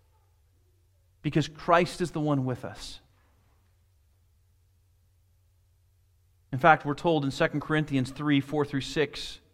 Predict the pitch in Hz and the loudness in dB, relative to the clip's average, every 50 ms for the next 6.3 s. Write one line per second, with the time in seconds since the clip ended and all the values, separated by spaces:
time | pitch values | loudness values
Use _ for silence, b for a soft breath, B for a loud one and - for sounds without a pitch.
0 | _ _ _ _ _ _ _ _ _ _ _ _ _ - - - 196 196 196 - | _ _ _ _ _ _ _ _ _ _ _ _ _ -18 4 6 6 6 6 2
1 | 202 170 156 160 151 - - 175 170 175 170 - 180 170 160 - - 143 143 147 | -2 -2 0 -2 -2 2 4 6 6 6 4 2 2 2 2 0 0 0 0 0
2 | 139 139 165 156 156 147 - - 143 131 - - 156 156 151 - - - 156 143 | 2 4 4 4 4 2 0 -4 -8 -6 0 2 2 2 2 0 -4 -2 -2 -2
3 | 139 127 143 139 135 123 120 110 B B B B B B - 135 147 165 202 226 | 0 4 6 8 8 8 6 4 B B B B B B 2 6 8 8 8 6
4 | - - 233 196 196 202 190 180 - - - 170 - - - 190 185 - 208 190 | 6 4 4 4 4 2 2 2 0 0 -4 -4 -4 0 0 0 0 0 -2 -4
5 | - - 170 156 151 143 139 - - - 175 175 170 170 170 - - 156 143 - | -2 0 2 4 4 4 4 0 2 4 6 8 8 6 4 2 -4 -4 -4 -2
6 | - 165 156 147 147 147 | 0 2 2 2 2 0